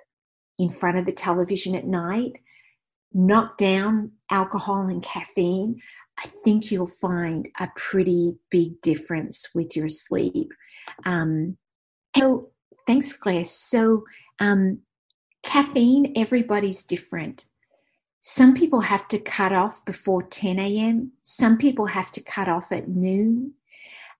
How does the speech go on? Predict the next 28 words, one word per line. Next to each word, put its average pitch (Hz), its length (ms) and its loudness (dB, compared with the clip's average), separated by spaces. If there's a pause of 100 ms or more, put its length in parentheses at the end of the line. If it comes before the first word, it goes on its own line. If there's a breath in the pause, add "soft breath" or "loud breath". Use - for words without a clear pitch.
Um, 190 460 0
some 330 400 -2
people - 420 -2
can 214 380 -2
go 254 200 0
through 269 320 0
at - 140 -4
two 262 260 0
P 254 360 2
M, 285 200 -4 (480 loud breath)
but 285 100 -2
here's 339 300 2
the 339 80 -2
thing, 277 280 2
it 233 100 -2
has 311 400 -2
a 262 60 4
really 226 760 4
long 202 400 2
half-life. 208 1040 -4 (720 loud breath)
And 254 160 10
so 277 160 6
you 254 300 6
can 302 380 4
fall 233 440 2
off 190 220 -6
to 190 100 -2
sleep 240 540 0